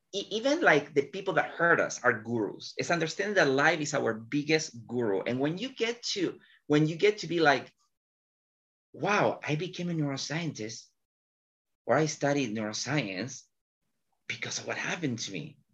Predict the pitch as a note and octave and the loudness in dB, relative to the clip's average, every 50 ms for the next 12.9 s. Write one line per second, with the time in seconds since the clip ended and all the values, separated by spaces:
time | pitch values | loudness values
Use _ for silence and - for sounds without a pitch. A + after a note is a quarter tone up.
0 | _ _ _ _ - - D3+ F3 D3+ - - D#3+ - _ _ _ _ _ - - | _ _ _ _ -16 -12 -10 -8 -8 -8 -8 -10 -12 _ _ _ _ _ -6 -4
1 | - - - - - B2 - - - - _ _ _ _ _ - _ _ _ - | -2 -2 0 -2 -2 -4 -4 -8 -14 -16 _ _ _ _ _ -20 _ _ _ -2
2 | C3+ C#3+ C#3 C3 C#3+ D3 C#3+ - - C3+ B2 - - G#3+ G#3 D#3 B2+ - - - | 2 2 6 6 6 6 6 0 -8 -12 -10 -6 -2 0 0 0 0 -2 -8 -20
3 | - - _ _ - D#3 D3+ D3+ D3+ E3+ G3 A3+ A3 - - G#3 F#3+ E3+ D3 C3+ | -20 -20 _ _ 6 6 8 8 6 0 -2 -2 -2 -2 -2 -4 0 0 0 2
4 | C#3 C#3+ C#3 D3+ C#3 C3 - - D3+ C#3 C3+ C3 C3 - - C3 A#2+ A#2+ A#2+ C#3 | 2 0 2 2 2 2 2 0 -2 0 -2 -2 -4 -4 -6 -8 -8 -8 -4 -4
5 | C#3 D3 D3 - C#3+ B2+ A#2 A2+ A2+ A2+ A#2 A2+ - - A2 G#2+ G2+ - - A2+ | -2 -2 -2 -4 -4 -4 -4 -2 0 0 0 0 0 -4 -2 -2 0 0 0 0
6 | B2+ D#3 F#3+ A3 A#3 - - _ _ _ _ _ _ _ _ _ _ _ - - | 0 0 -2 -2 -4 -8 -14 _ _ _ _ _ _ _ _ _ _ _ -20 -20
7 | - - - - F3+ F3+ - G#3 E3+ F3 D#3 - - E3+ G#3 B3+ C4 G3+ D3+ - | -20 -20 -10 -8 -8 -6 -6 -4 -4 -4 -4 -2 -2 -2 -2 0 0 0 0 0
8 | - - - - - - B3 A#3+ B3 - F3+ F3 - - F3 G#3 A3+ - C#4 C4 | 2 2 2 4 4 4 2 2 2 2 -2 -2 -2 -2 -2 -2 -2 -2 -4 -4
9 | A3 - - E3 C#3 A#2 F#2 - - _ _ _ _ _ _ _ _ _ _ _ | -2 -4 -4 -4 -2 -4 -4 -6 -8 _ _ _ _ _ _ _ _ _ _ _
10 | _ _ - - - D#3+ D#3+ F3+ G#3+ G#3+ - A3+ G3 D3+ E3 E3 G3 G#3+ A3 G#3 | _ _ -12 0 4 6 6 8 6 4 4 2 4 6 6 6 6 4 2 2
11 | F#3+ F3 D#3+ D#3 D#3+ F3 F3+ F3 - D#3+ C#3+ C3 C3+ F3+ G3+ A3 F#3 - - - | 4 6 6 6 6 4 2 0 -4 -10 -10 -8 -6 -6 -4 -4 -6 -8 -10 -14
12 | - - C#3 B2+ C3 A#2+ A2+ A2 G#2+ - A#2+ G#2 G#2 G2 F#2+ G2 - | -6 -2 2 2 4 4 4 2 2 -2 -4 -4 -2 0 -2 -2 -2